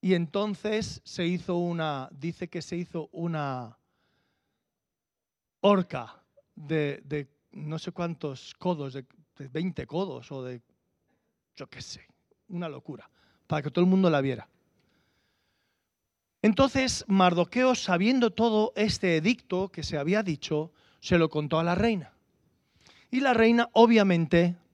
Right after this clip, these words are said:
pues le entró miedo, porque dijo, "La ley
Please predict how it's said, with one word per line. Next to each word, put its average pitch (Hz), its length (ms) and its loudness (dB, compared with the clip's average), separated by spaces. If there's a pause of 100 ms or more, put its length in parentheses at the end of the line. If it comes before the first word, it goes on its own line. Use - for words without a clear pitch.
(460)
pues 170 160 0
le 151 80 0
entró 165 220 4
miedo, 147 380 -2 (920)
porque 165 260 2
dijo, 170 280 0
"La 151 160 0
ley 220 420 0